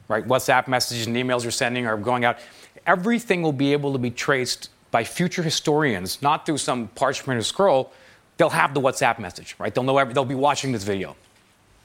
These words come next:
Hold on to that thought for a second, 'cause I'm gonna come back to it. And let me introduce myself. So my name is Tariq Fancy. My last name is actually Fancy, like the word F A N C Y.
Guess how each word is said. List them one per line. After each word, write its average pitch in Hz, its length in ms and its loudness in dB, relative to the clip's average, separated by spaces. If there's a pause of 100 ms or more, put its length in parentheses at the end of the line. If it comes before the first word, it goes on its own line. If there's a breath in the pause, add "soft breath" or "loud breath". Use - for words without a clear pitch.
(140)
Hold 220 300 4
on 170 160 4
to 139 80 -8
that 120 180 2
thought 120 200 2
for 117 60 -6
a 104 40 -6
second, 104 240 -4
'cause 95 60 -6
I'm 107 40 -2
gonna 104 120 -2
come 110 140 -2
back 107 220 0
to 110 80 -2
it. - 120 -8 (420 loud breath)
And 117 80 0
let 127 80 4
me 135 80 4
introduce 170 320 0
myself. 104 440 -2 (500 soft breath)
So - 100 0
my 160 140 6
name 185 160 -2
is 180 100 -2
Tariq 143 320 2
Fancy. 123 500 0 (440)
My 123 140 4
last 135 260 2
name 143 100 -4
is 120 80 0
actually 123 300 0
Fancy, 127 540 -2
like 110 180 0
the 113 80 -4
word 110 400 0
F 110 200 -4
A 110 120 0
N 113 80 0
C 110 160 -4
Y. 139 340 2